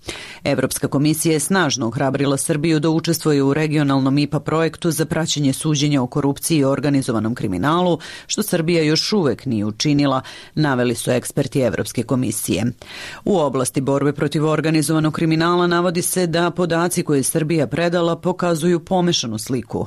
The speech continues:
Potvrđuje se da je pokrenuto sto dvadeset osam slučajeva vezanih za finansijske istrage,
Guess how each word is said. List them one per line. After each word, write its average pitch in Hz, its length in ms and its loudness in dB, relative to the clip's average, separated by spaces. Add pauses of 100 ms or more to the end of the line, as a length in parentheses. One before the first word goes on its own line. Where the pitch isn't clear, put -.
(120)
Potvrđuje 143 600 0
se 185 200 0
da 160 60 2
je 123 80 2
pokrenuto 135 600 0
sto 175 260 0
dvadeset 160 500 -2
osam 160 280 0
slučajeva 160 520 0
vezanih 151 500 0
za 151 120 0
finansijske 143 640 0
istrage, 160 520 0